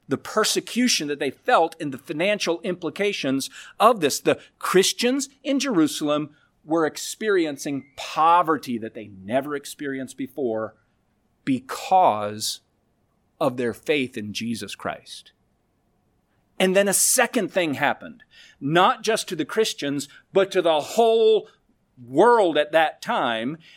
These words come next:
From forty-five through sixty-three was called the Great Famine. The Great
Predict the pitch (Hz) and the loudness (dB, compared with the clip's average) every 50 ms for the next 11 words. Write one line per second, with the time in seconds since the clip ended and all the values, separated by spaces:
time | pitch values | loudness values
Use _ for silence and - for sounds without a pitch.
0 | _ _ _ - - 190 185 170 160 151 - _ _ - - - - 196 202 233 | _ _ _ -4 0 2 2 4 2 0 -4 _ _ -18 -14 -4 4 6 6 6
1 | 254 294 269 - - 185 160 151 147 151 165 185 175 - - 170 170 160 156 143 | 6 4 0 4 6 6 8 8 6 4 2 0 -2 -4 0 2 2 2 2 0
2 | - - - - 233 233 - - - 208 180 - - - 220 233 180 147 139 139 | -2 -4 -2 -2 -2 -2 -2 -4 -4 -4 -6 -6 -6 -4 2 2 2 2 2 0
3 | 147 156 - _ _ - - 175 156 - - - 196 180 175 170 175 175 139 - | -2 -4 -6 _ _ -4 -2 -2 -2 -2 0 2 4 4 4 4 2 -2 -4 -8
4 | _ _ _ - 131 165 165 156 120 - 135 147 185 185 190 190 202 - - - | _ _ _ -2 2 2 2 2 0 -4 0 2 4 4 4 2 0 -4 -14 -20
5 | _ _ _ - - 202 185 180 180 170 131 104 87 73 - _ _ _ _ _ | _ _ _ -6 0 2 4 4 4 2 0 -2 -4 -10 -16 _ _ _ _ _
6 | _ _ _ _ _ _ _ - 131 135 123 107 131 147 175 190 196 214 - - | _ _ _ _ _ _ _ -2 -2 -2 -2 2 2 4 4 4 2 0 -4 -18